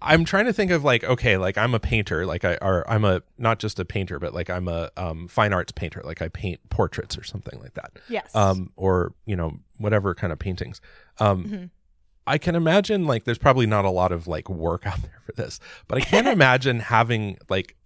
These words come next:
Speaker 1: choosing somebody to help edit your work at
Speaker 2: Mm-hmm.
Speaker 1: some point. Like, help them edit, like, if you're gonna put on a show,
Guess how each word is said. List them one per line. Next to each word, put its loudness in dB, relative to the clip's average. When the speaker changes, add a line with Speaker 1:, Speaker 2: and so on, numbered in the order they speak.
Speaker 1:
choosing 2
somebody 0
to -10
help -4
edit -4
your -10
work -14
at -6
Speaker 2:
Mm-hmm. -4
Speaker 1:
some -2
point. -12
Like, 2
help 2
them 2
edit, 4
like, -2
if -6
you're -4
gonna -2
put -6
on -4
a -8
show, 0